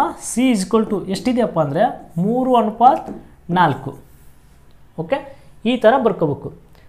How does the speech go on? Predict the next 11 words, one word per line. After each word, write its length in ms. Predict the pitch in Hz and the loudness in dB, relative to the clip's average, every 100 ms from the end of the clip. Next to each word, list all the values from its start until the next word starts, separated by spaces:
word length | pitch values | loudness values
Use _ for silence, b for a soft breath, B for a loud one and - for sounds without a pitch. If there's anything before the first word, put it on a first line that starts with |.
| b - | b 0
ಬರ್ಕೊಂಡ 300 | 208 262 277 | 2 2 2
ತಕ್ಷಣ 340 | 160 - 135 135 247 - b b - | 2 2 -2 0 -2 -4 b b -2
ಇಲ್ಲಿ 120 | 247 | 0
ನೋಡ್ರಿ, 240 | 196 214 | 2 0
ನಮ್ಗೆ 240 | 254 240 - | 0 -2 2
ಕೇಳಿದ್ದೇನು? 560 | 233 285 247 262 277 | 4 4 2 2 0
ಎ 160 | 214 233 | 0 2
ಅನುಪಾತ 380 | 254 226 240 233 185 | 2 4 6 6 4
B 120 | 226 | -2
ಅನುಪಾತ 320 | 214 - 233 | 0 4 4
ಸಿ. 360 | 233 147 123 | 4 -4 -6